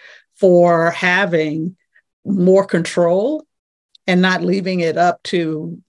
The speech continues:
quote unquote, the big bad company or the big company, even if it's a good company, even the big company, because there are factors out there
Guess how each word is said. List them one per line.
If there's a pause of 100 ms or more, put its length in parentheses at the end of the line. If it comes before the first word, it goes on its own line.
(120)
quote
unquote,
the
big
bad
company
or
the
big
company,
even
if
it's
a
good
company,
even
the
big
company,
because
there
are
factors
out
there